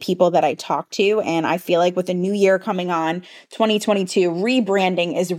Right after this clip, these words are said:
really where it's at, right? There are things to think about. You're up-leveling your business. You want more clientele. You wanna make more money. Like, don't half-ass your marketing anymore. Um, if you really, really know that it's not your zone of genius,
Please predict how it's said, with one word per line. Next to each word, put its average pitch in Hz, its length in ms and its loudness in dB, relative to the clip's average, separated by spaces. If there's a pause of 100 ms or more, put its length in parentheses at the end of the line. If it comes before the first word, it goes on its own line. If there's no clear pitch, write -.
really 254 280 2
where 196 180 4
it's 180 140 -2
at, - 260 -2
right? 180 400 0 (520)
There 202 120 0
are 196 60 0
things 190 240 -6
to - 100 -6
think 277 220 0
about. 233 340 2 (260)
You're - 160 -8
up-leveling 190 640 0
your 165 140 -6
business. 220 580 0
You 190 80 -10
want 175 240 -6
more 165 160 -4
clientele. 185 560 0
You 220 140 -2
wanna 175 180 -4
make 160 240 -8
more 170 160 -4
money. 180 340 -4
Like, 170 260 0 (380)
don't 226 260 2
half-ass 190 600 -2
your 170 120 -6
marketing 147 680 -4
anymore. 135 540 -4 (360)
Um, 170 260 0
if 190 160 0
you 220 120 -2
really, 208 360 4
really 196 340 0
know 175 320 2
that 170 140 2
it's 175 120 -4
not 170 220 0
your 180 100 0
zone 180 200 0
of 175 100 -2
genius, 185 800 0